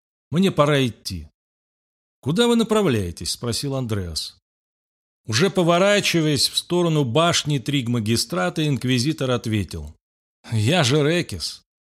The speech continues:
поступь Рока». Таронский усмехнулся. «Вот и пойду ставить точку в судьбе». «В чьей же?» «Возможно, и в своей», туманно ответил инквизитор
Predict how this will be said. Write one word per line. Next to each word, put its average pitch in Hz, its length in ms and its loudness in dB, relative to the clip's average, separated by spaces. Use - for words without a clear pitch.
поступь 156 480 -2
Рока». 120 480 -2
Таронский 143 480 -2
усмехнулся. 117 840 -4
«Вот 202 200 -4
и 175 60 2
пойду 117 460 0
ставить 98 500 -4
точку - 340 -10
в - 80 -10
судьбе». 85 520 -4
«В - 80 -18
чьей 185 340 0
же?» 85 260 -6
«Возможно, 208 500 0
и 185 100 4
в - 60 -2
своей», 143 440 2
туманно 135 540 -2
ответил 110 480 -2
инквизитор 135 680 -6